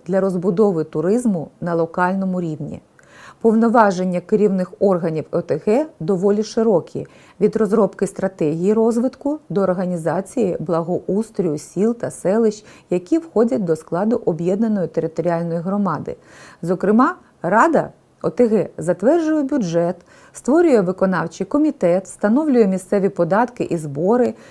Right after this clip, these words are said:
визначає, яким буде соціально-економічний і культурний розвиток об'єднаної територіальної громади. Виконавчий комітет, в свою чергу, забезпечує виконання бюджету О Т Г,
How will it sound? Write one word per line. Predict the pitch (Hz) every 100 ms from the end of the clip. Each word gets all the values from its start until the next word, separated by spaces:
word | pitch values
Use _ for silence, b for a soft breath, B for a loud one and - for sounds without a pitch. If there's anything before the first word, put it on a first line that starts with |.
| B
визначає, | 175 254 262 302 - 277 190 170 -
яким | 175 233 240 269 269
буде | 190 156 196 311 226 151
соціально-економічний | - 190 185 - 196 196 160 156 - 143 170 160 160 226 - - 160 -
і | -
культурний | - 202 175 - 180 165 139
розвиток | 165 226 233 233 170 -
об'єднаної | - 151 165 208 226 175 147
територіальної | 143 156 151 147 156 160 165 160
громади. | 160 160 131 110 - _ _ B B B B
Виконавчий | 214 247 254 247 226 226
комітет, | 214 214 196 285 339
в | -
свою | - 214 208
чергу, | 202 285 330 196 151
забезпечує | 160 202 208 - 277 285 262
виконання | 240 240 247 254 247 240
бюджету | 220 247 208 170 170
О | 147
Т | 165
Г, | 165 131